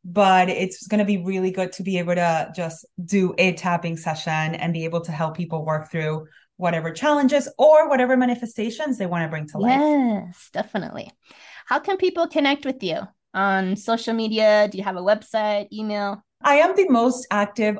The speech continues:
Speaker 1: on Instagram out of all the socials. So it's, um, at Stephanie Verchot, and definitely look at the notes because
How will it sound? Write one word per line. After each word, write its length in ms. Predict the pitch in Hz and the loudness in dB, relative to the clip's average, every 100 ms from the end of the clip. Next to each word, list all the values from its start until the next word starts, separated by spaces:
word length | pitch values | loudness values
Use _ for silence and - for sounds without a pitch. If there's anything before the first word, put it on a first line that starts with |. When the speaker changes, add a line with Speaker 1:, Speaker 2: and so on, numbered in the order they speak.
| 190 | -2
Speaker 1:
on 220 | 180 175 | -2 -4
Instagram 720 | 180 180 156 208 214 214 226 | -6 -8 -8 -2 0 2 2
out 180 | 214 180 | 2 0
of 140 | 175 175 | -2 -2
all 260 | 175 175 | -2 -2
the 100 | 180 | -2
socials. 800 | 175 - 165 165 220 247 285 - - - - - | -8 -8 -8 -6 -2 -2 -2 -8 -14 -20 -20 -8
So 520 | - - 226 220 214 | -2 2 4 4 4
it's, 400 | 202 196 196 - | 2 0 -2 -4
um, 300 | 196 196 196 196 | -2 0 -2 -2
at 200 | 185 185 | -4 -4
Stephanie 460 | - 196 - 196 | -2 -2 -2 -6
Verchot, 720 | 180 170 - 262 247 247 247 - | -6 -8 -2 4 6 6 4 2
and 320 | 185 180 - | -2 -4 -2
definitely 400 | 202 202 202 180 | -4 -2 -6 -6
look 160 | 175 | -6
at 80 | 170 | -6
the 60 | 170 | -4
notes 420 | 202 202 202 - | 0 0 -2 -8
because 580 | 185 180 170 165 165 | -10 -4 -2 -2 -4